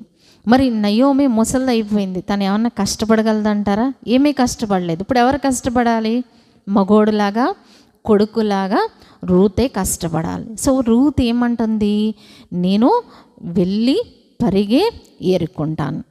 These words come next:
So, ఒక పని చేయడం వేరు, పరిగే ఏరుకోవడానికి కూడా చాలా ధైర్యం కావాలి. ఎందుకంటే అది చాలా చిన్నతనం కదండి. ఇంతవరకు ఒక చక్కని జీవితం జీవించక వెళ్ళి ఇంకొకళ్ళు పొలములో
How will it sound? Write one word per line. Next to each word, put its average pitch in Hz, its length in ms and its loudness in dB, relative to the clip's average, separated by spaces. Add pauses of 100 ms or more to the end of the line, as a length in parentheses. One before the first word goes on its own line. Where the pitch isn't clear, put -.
(160)
So, 311 60 4
ఒక 269 320 0
పని 254 380 0
చేయడం 277 480 0
వేరు, 254 400 0 (680)
పరిగే 240 300 2
ఏరుకోవడానికి 233 840 0 (120)
కూడా 208 180 0
చాలా 220 580 -2 (460)
ధైర్యం 247 560 0
కావాలి. 202 560 0
ఎందుకంటే 233 720 0 (360)
అది 190 120 -2
చాలా 226 320 0
చిన్నతనం 262 680 0
కదండి. 233 440 0 (440)
ఇంతవరకు 254 880 0
ఒక 226 160 -2
చక్కని 226 720 -2
జీవితం 220 560 0
జీవించక 208 880 -2 (520)
వెళ్ళి 240 460 2
ఇంకొకళ్ళు 285 640 0
పొలములో 247 840 0